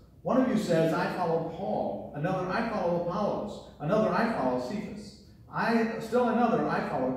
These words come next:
Christ." Is Christ divided? Was Paul crucified for you? Were you baptized in the name of Paul? I thank God that I did not baptize any of you except Crispus and Gaius,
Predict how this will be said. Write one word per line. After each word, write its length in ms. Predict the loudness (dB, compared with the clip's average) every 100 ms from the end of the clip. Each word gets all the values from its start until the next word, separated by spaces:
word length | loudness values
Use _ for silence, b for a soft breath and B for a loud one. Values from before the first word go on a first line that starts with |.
| -4
Christ." 460 | -6 -8 -10 -14 -18 -20 -20 -20 B B B
Is 240 | -6 -4 -4
Christ 500 | 0 0 0 -2 -4
divided? 720 | -2 0 0 0 0 0 -6 -10 -16 -18 -4
Was 200 | -2 0
Paul 380 | 0 2 2 2
crucified 600 | -2 -2 -2 -2 -2 -2
for 120 | -2
you? 500 | -4 -2 -2 -2 -6 -12 -4
Were 120 | 0
you 220 | 2 4
baptized 580 | 4 2 2 0 0 0
in 60 |
the 180 | 0 2
name 320 | 2 2 0
of 60 | -4
Paul? 760 | -4 -2 -2 -4 -8 -12 -18 -10
I 80 | -6
thank 340 | -2 0 0
God 320 | -2 -2 -2 -2
that 60 |
I 140 | -2 0
did 140 | 2
not 220 | 2 0
baptize 560 | -4 -4 -4 -4 -4 -6
any 220 | -4 -2
of 80 | -2
you 120 | -2
except 400 | -6 -2 -4 -4
Crispus 380 | -8 -10 -10 -10
and 140 | -10 -6
Gaius, 360 | -4 -2 -4